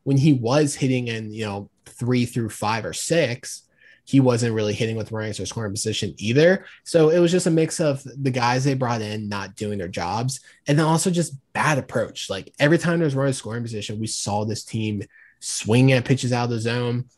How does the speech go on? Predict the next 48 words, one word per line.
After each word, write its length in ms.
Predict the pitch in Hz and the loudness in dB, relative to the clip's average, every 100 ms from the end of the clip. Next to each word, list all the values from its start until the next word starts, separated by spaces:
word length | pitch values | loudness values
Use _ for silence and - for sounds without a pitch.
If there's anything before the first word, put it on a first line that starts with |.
| - | -4
or 120 | 131 | 0
just 220 | 131 120 | 0 -2
hitting 240 | 131 123 117 | -2 -4 -2
balls 340 | 113 117 110 - | -2 -4 -8 -10
right 200 | 92 110 | -8 -4
at 200 | 113 - | -4 0
people. 380 | 202 185 - _ _ _ - | -2 -2 -8 _ _ _ -12
It's 100 | 117 | -6
a 40 | |
lot 280 | 107 113 127 | -2 0 0
of 120 | 110 | -2
luck. 380 | 117 180 226 - _ _ _ - | 0 0 0 -6 _ _ _ -18
It's 160 | 113 | -8
also 260 | 117 104 117 | -6 -6 -6
just 220 | 107 104 | -6 -6
a 40 | 101 | -4
lot 280 | 104 110 | -2 -2
of 80 | 107 | -2
bad 300 | 104 107 107 | -2 -4 -4
approach. 640 | - - 117 170 180 - - | -10 -2 2 2 2 -6 -6
It 60 | 117 | -4
was 160 | 123 | -2
just 180 | 127 - | -4 -2
kind 180 | 151 156 | 0 2
of 120 | 165 | 2
a, 160 | 139 - _ _ 156 | 0 -2 _ _ -10
it's 120 | 123 | -2
been 200 | 160 165 | 0 0
a 40 | |
perfect 440 | 131 - 170 170 - | -2 0 0 -2 -6
storm 360 | - 131 120 | -4 -4 -4
of 120 | 104 | -6
bad 340 | 101 104 101 - | -4 -2 -4 -8
for 140 | - | -12
the 100 | 98 | -10
Nats 400 | 95 85 78 - | -8 -8 -10 -6
with 320 | 95 87 - 165 | -6 -6 -10 -4
runners 300 | 139 87 101 | 0 0 -2
in 60 | |
scoring 220 | 90 80 82 | -4 -6 -6
position 420 | - 85 98 - - | -4 -2 -4 -4 0
all 220 | 101 107 | 2 2
year 260 | 104 82 87 | 2 0 2
long. 420 | 143 180 175 170 - - - | 6 6 6 2 -6 -16 -2
If 140 | 147 | 0
they 120 | 139 160 | 4 4
have 200 | 180 175 | 4 2
even 400 | 180 185 175 | 4 4 2